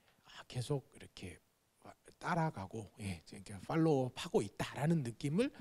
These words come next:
강하게 받았습니다. 그러니까 이런 행사를 통해서 나타나는 거긴 하지만,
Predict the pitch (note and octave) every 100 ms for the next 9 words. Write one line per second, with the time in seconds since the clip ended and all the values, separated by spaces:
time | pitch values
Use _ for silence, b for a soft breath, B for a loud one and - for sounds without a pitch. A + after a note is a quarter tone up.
0 | B B B - - D#3 D#3+ C3 - -
1 | E2+ - - - - - C3+ F#3 - B
2 | B B E3+ F3+ G3+ G#3 F#3+ F#3 F3 E3+
3 | E3 F3 F3 - B3+ G#3 F#3 G#2+ - E3+
4 | D#3+ D3+ C#3 C3 A#2 C3 B2+ F3 D3 A#2
5 | F3 G2